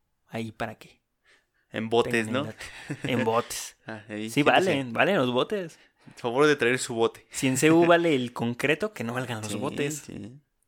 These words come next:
Speaker 1: Entonces, Alejandra de la Vega es la primera mujer que es dueña de un equipo de fútbol,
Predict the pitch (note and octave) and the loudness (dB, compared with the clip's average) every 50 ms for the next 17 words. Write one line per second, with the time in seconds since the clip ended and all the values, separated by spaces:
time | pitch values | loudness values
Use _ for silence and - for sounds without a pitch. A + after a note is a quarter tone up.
0 | _ _ _ _ _ _ _ _ _ _ _ _ _ _ _ _ - - C#3 C#3 | _ _ _ _ _ _ _ _ _ _ _ _ _ _ _ _ -10 -8 -6 -6
1 | D3+ D#3+ D#3+ - - D#3+ D#3+ D#3+ D3+ - E3 F3 F3 F3+ F3+ F#3 F#3+ F#3+ F3 D#3+ | -6 -6 -8 -2 -2 0 0 0 -2 -4 -6 -6 -4 -2 -2 0 0 0 0 0
2 | D#3 D3 D3 D3+ D3 D3 - - C#3+ C#3 D3 D3 - C#3+ B2+ C3+ D3 D#3+ E3+ D3+ | -2 -2 -2 -4 -4 -4 -6 -8 -4 0 0 0 0 -2 -4 -2 0 -2 -2 -2
3 | C3 - - C#3+ C#3 C#3 - D3 C3+ C3 B2+ B2+ C3 C3 B2+ B2+ C3 B2+ B2 - | -6 -4 -6 -6 -6 -6 -8 -10 -6 -6 -4 -4 -4 -4 -4 -6 -6 -8 -10 -12
4 | A#2 - A2+ A2+ A2+ A#2 C3 C3 C3 C#3+ E3 D3 A#2+ - | -12 -10 -8 -8 -8 -10 -12 -12 -2 -2 0 0 0 -6